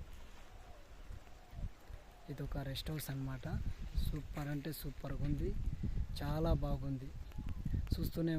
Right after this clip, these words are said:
ఉండండి మీ ఆర్ఆర్ విలేజ్ వరల్డ్ YouTube ఛానల్. నా పేరు రాజు.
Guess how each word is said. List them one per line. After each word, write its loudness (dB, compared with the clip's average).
ఉండండి 2
మీ 8
ఆర్ఆర్ 8
విలేజ్ 8
వరల్డ్ 4
YouTube 2
ఛానల్. 4
నా -2
పేరు -2
రాజు. -2